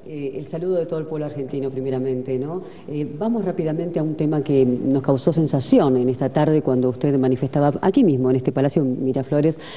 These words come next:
eh, frente, mm, a, eh, la convocatoria con esta multitud,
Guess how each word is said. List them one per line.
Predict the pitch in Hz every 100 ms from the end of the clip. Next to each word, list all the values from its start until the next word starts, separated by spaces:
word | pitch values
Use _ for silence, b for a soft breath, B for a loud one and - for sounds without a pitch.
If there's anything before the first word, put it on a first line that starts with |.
| B
eh, | 139
frente, | 131 147 147 - 143
mm, | 131 123 127
a, | - 127 123 120 B B -
eh, | 123 175 -
la | 143
convocatoria | - 147 151 135 196 190 151 139
con | 135
esta | 143 165
multitud, | 151 139 135 131 151 151